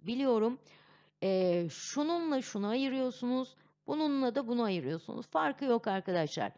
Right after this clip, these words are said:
Bakalım, A küple A'da ortak ne var? A var, açtım. Buradaki bir tane A'yı alırsam A kare mi kaldı? Buradaki A'yı alırsam yanında bir şey yoksa bir kaldı diyorum.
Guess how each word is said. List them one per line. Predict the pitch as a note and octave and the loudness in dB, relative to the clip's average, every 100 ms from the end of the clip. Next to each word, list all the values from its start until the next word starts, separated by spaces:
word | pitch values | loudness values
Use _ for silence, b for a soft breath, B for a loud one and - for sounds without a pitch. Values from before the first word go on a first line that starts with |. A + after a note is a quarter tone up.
| B B B B B B B | B B B B B B B
Bakalım, | A#3 D#4 D#4+ C#4 G#3+ D#3+ - _ _ _ _ _ _ _ _ - | 2 4 4 4 2 -2 -8 _ _ _ _ _ _ _ _ 4
A | C#4 C#4+ | 4 4
küple | D#4+ - B3+ C#4+ C#4 - _ _ _ - | 0 0 2 4 4 0 _ _ _ 0
A'da | A#3 A#3+ A3+ B2 | 4 4 6 4
ortak | G#3+ A3+ B3+ B3 B3+ | 2 2 2 2 2
ne | C4 | 2
var? | A#3 E3 C#3+ - _ | 4 2 -2 -10 _
A | G3 G3+ G3 | -2 0 0
var, | D3 - - | -2 -4 -4
açtım. | F3 - - A3+ D#3 B B B - | -4 -4 -4 -2 -2 B B B -4
Buradaki | C4 C#4 D4 D4 B3+ | -2 0 -2 -2 -2
bir | D4 | -2
tane | D4+ C#4 C4+ C4+ C4+ B B B _ _ _ - | 0 0 2 2 0 B B B _ _ _ 0
A'yı | A#3 A#3+ B3+ | 2 4 4
alırsam | A#3+ A#3+ G#3 A3+ G#3+ - | 2 0 -2 -2 -2 -2
A | A#3 | -2
kare | C4+ A3+ G3+ | 0 0 0
mi | F3+ | -2
kaldı? | F#3 D#3 C#3 C3+ | 0 0 -2 -4
Buradaki | G3 A3+ A#3+ B3 B3+ A#3+ b b _ | -4 -2 -2 -2 -4 -4 b b _
A'yı | E3+ F#3 G#3+ B3+ | -2 0 2 2
alırsam | B3 A#3 - A3 F#3 | 2 -2 -2 -2 -2
yanında | D#3+ F#3+ B3 C4 B3 | 0 0 2 2 0
bir | A3+ | 0
şey | - F#3+ | -2 0
yoksa | F3+ - A#3 G#3+ | 0 -2 -4 -2
bir | E3+ E3 | 0 -2
kaldı | - D3 C3+ B2+ | -2 -4 -4 -4
diyorum. | C3 A#2 | -4 -6